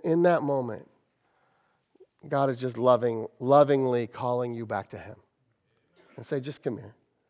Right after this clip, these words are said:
Just come spend some time with me." Once you, once you come,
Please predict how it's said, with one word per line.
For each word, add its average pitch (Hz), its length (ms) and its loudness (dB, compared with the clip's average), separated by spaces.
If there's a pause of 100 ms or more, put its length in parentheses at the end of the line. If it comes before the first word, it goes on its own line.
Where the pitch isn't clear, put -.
(540)
Just - 160 -20
come 165 100 -6
spend 160 240 0
some 127 120 -6
time 117 200 0
with 104 160 -8
me." 104 140 -16 (1500)
Once 156 240 0
you, 190 120 2
once 190 260 4
you 214 80 0
come, - 340 4